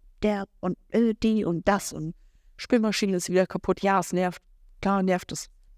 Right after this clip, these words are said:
Brauchen wir nicht drüber. Es nervt uns alle. Wir können uns da auch alle zwei Minuten eben drüber aufregen und drüber ärgern und sagen, „Oh, fuck, ey, boah, ne.“ Aber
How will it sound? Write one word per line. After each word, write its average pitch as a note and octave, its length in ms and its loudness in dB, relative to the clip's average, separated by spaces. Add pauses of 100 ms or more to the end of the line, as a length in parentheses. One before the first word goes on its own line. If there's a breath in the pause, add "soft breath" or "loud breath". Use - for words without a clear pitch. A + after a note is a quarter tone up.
Brauchen G3 260 4
wir E3+ 40 6
nicht D#3 180 0
drüber. D#3 280 -2
Es - 140 -16
nervt G3 180 2
uns G3 140 -4
alle. F#3 260 2
Wir E3 60 -2
können G3 180 0
uns F#3 120 -4
da F#3+ 100 2
auch F3 100 -2
alle G3 220 -2
zwei F#3 220 0
Minuten G3+ 300 0
eben F#3+ 160 0
drüber F#3+ 200 2
aufregen G3 300 2
und F#3+ 100 -2
drüber F#3 180 4
ärgern G3+ 300 2
und G3 60 -2
sagen, F3+ 180 0
„Oh, - 60 -10 (100)
fuck, - 280 -16
ey, - 200 -16 (100)
boah, - 320 -18
ne.“ C#3 200 0 (440)
Aber F3 480 2